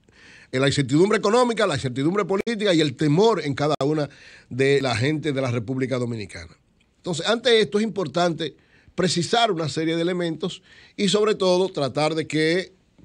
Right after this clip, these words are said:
por encima de lo que pueda acontecer, no importa lo que suceda, haya tranquilidad, haya paz y haya compromiso de todas las partes, de cada una de las partes que tienen que ver con el proceso electoral,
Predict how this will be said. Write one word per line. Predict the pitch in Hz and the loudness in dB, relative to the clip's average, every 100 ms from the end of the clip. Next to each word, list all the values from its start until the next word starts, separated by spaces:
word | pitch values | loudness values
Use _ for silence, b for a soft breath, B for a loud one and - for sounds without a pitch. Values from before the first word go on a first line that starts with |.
| _ | _
por | 147 143 | -2 -2
encima | 131 - 208 233 | -2 -2 -2 2
de | 214 | 2
lo | 170 | 0
que | 156 | -2
pueda | 190 208 180 | 0 0 0
acontecer, | 147 - 190 185 175 - 165 131 | -2 0 0 0 -2 0 0 0
no | 120 156 | -2 -4
importa | - 160 180 139 | -2 -4 -4 -6
lo | 139 | -6
que | 151 | -6
suceda, | 156 160 165 139 151 B B B B B 170 | -4 0 0 0 -6 B B B B B 2
haya | 208 - | 2 4
tranquilidad, | 185 170 156 147 123 151 156 85 - _ _ _ - | 4 2 2 0 2 2 2 -2 -12 _ _ _ -12
haya | - 139 160 - | -4 0 0 0
paz | 117 147 - - _ b b b | -2 -2 -4 -12 _ b b b
y | - 160 | -4 2
haya | 208 214 202 | 2 2 0
compromiso | - 180 131 165 170 247 196 170 | 0 -2 0 -2 -2 -4 -2 -2
de | 147 | -4
todas | 120 208 233 | -2 -2 2
las | 175 | 0
partes, | - 170 147 101 123 - - | 2 2 2 0 -10 -12 -14
de | 123 | -12
cada | 143 175 | -6 -2
una | 175 175 | -2 -2
de | |
las | 156 | -4
partes | - 151 147 143 | -4 -6 -6 -8
que | 127 | -8
tienen | 147 151 | -6 -8
que | 135 | -6
ver | 143 | -6
con | 131 135 | -6 -8
el | 123 | -8
proceso | 127 135 120 135 | -12 -12 -10 -8
electoral, | 131 135 120 110 | -8 -6 -6 -8